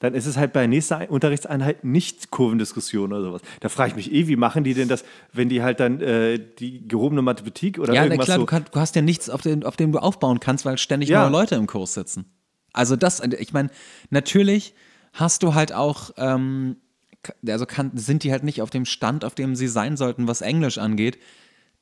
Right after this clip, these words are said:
Speaker 2: wenn da halt Leute sind, ja, die kommen halt mal einmal die Woche, dann gibt's welche, die kommen fünfmal die Woche.
Speaker 1: Ach so,
Speaker 2: Gibt
Speaker 1: generell
Speaker 2: welche,
Speaker 1: zur
Speaker 2: die kommen
Speaker 1: Schule
Speaker 2: gar nicht.
Speaker 1: kommen ist auch
Speaker 2: Nee,
Speaker 1: schon eine
Speaker 2: nein, nein, nein,
Speaker 1: freiwillige
Speaker 2: nein, nein, aber zu, in welchem Kurs du sitzt.
Speaker 1: Ach so.
Speaker 2: Sagen
Speaker 1: Aber ich
Speaker 2: sie,
Speaker 1: dachte, die
Speaker 2: ja,
Speaker 1: ganze
Speaker 2: dann
Speaker 1: Schule ist international, das heißt, dachte ich, jedes Unterrichtsfach ist Englisch.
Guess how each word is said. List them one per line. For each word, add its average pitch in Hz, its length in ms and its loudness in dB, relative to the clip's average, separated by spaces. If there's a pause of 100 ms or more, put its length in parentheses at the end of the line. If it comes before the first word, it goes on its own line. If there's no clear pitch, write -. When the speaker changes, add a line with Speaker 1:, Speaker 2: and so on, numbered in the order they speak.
(220)
Speaker 2:
wenn 127 240 2
da 135 100 2
halt 135 160 0
Leute 127 240 2
sind, 117 160 -4
ja, 104 60 0
die 110 100 -2
kommen 135 240 0
halt 135 160 0
mal 113 140 0
einmal 147 260 0
die 135 140 0
Woche, 143 180 0
dann 123 80 2
gibt's 110 220 -6
welche, 117 160 -6
die 120 80 0
kommen 120 180 -2
fünfmal 151 460 -2
die 135 140 -4
Woche. 143 260 -2 (100)
Speaker 1:
Ach 123 80 -2
so, 143 100 0
Speaker 2:
Gibt 120 40 -4
Speaker 1:
generell 131 300 6
Speaker 2:
welche, 127 60 2
Speaker 1:
zur 123 80 0
Speaker 2:
die - 40 0
kommen 123 60 -2
Speaker 1:
Schule 233 180 6
Speaker 2:
gar - 60 0
nicht. - 60 -8
Speaker 1:
kommen 139 200 2
ist 127 100 -2
auch - 120 2
Speaker 2:
Nee, 160 80 6
Speaker 1:
schon 175 120 8
eine 147 140 6
Speaker 2:
nein, - 0 -
nein, 117 200 6
nein, 139 140 6
Speaker 1:
freiwillige 135 60 6
Speaker 2:
nein, 123 80 4
nein, 123 200 4
aber 117 200 4
zu, 131 100 -4
in 123 140 0
welchem 123 200 2
Kurs 131 220 -2
du - 120 -10
sitzt. 85 260 -6
Speaker 1:
Ach 117 40 2
so. 90 120 -4 (240)
Speaker 2:
Sagen - 160 2
Speaker 1:
Aber - 20 4
ich 131 60 4
Speaker 2:
sie, 120 60 2
Speaker 1:
dachte, 151 140 4
die 160 40 4
Speaker 2:
ja, 131 80 2
Speaker 1:
ganze 113 180 0
Speaker 2:
dann 110 80 -6
Speaker 1:
Schule 175 180 0
ist - 120 -4
international, 110 500 -2
das 101 100 -6
heißt, 113 220 -2
dachte - 180 -8
ich, - 120 -18
jedes 143 340 -2
Unterrichtsfach 107 880 -4
ist - 120 -16
Englisch. 87 440 -10